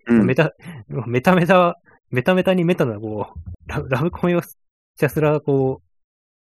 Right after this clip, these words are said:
Speaker 2: う、上から俯瞰して見て、こういう構造的にこういう企画入れたらい-、いけるでしょ、みたいな。
Speaker 1: だ、
Speaker 2: すごいなんか
Speaker 1: そうですよね。まあ、企画力っていうか、だから推しの子も、だからループものとかリベンジものとか、アイドルものとか、なんか、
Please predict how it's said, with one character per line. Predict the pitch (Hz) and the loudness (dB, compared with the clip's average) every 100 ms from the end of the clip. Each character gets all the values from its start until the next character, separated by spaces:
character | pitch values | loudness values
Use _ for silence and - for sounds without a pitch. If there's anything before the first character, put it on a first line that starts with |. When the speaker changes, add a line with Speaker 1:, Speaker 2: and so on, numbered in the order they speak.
| _ | _
Speaker 2:
う、 | 143 | -4
上 | 147 | 0
か | 151 | 2
ら | 143 139 - - - | 2 0 -4 -20 -16
俯 | - | -6
瞰 | 135 131 | -4 -4
し | - | -2
て | 131 | -2
見 | 123 135 | -2 -4
て、 | 120 107 107 | -4 -4 -4
こ | - | 0
う | 135 | 0
い | |
う | 135 | 2
構 | 147 143 | 0 0
造 | 143 | 0
的 | 147 | -2
に | 135 135 | -4 -6
こ | - 143 | 0 2
う | |
い | 151 | 2
う | 147 | 0
企 | - | -4
画 | 147 - | -6 -2
入 | 143 | 2
れ | 143 | 2
た | 135 | 2
ら | |
い-、 | 110 123 | 0 -6
い | - | -8
け | - | 0
る | 147 | 2
で | 127 | 2
し | 117 | 0
ょ、 | |
み | 107 | -6
た | 107 | -8
い | 104 | -12
な。 | 101 - - - _ _ _ _ _ _ _ - | -16 -20 -20 -20 _ _ _ _ _ _ _ -10
Speaker 1:
だ、 | 113 | -6
Speaker 2:
す | 139 | 0
ご | 151 214 | 2 4
い | |
な | 196 | 4
ん | |
か | 147 | 2
Speaker 1:
そ | 117 | 0
う | |
で | 104 95 | -4 -12
す | - | -12
よ | - | -14
ね。 | 104 113 | -10 -6
ま | 117 | -6
あ、 | |
企 | - - | -6 0
画 | 233 262 | 2 4
力 | 214 - | 2 0
っ | |
て | - | -4
い | |
う | |
か、 | 120 | -2
だ | 110 | 0
か | 107 | 2
ら | |
推 | 104 | 0
し | - 220 | 0 2
の | 226 233 | 2 4
子 | 233 | 2
も、 | 220 220 214 214 - _ - 139 | 4 4 2 0 -4 _ -12 0
だ | |
か | 175 | 4
ら | 143 | 6
ル | 127 127 151 | 6 4 4
ー | 156 | 2
プ | 165 | 0
も | 160 156 | 2 4
の | 156 | 2
と | 131 | 4
か | 117 | 4
リ | 107 | 4
ベ | 107 120 | 4 4
ン | 117 | 4
ジ | 117 | 2
も | 117 | 2
の | 117 113 | 2 0
と | 123 | -4
か、 | - - - - - | -4 -4 -4 -6 -2
ア | 110 | 0
イ | 110 | 2
ド | 110 | 2
ル | |
も | 110 113 | 2 2
の | 110 | 0
と | - | -2
か、 | 87 | -4
な | 90 | -4
ん | 104 | -4
か、 | 95 | -4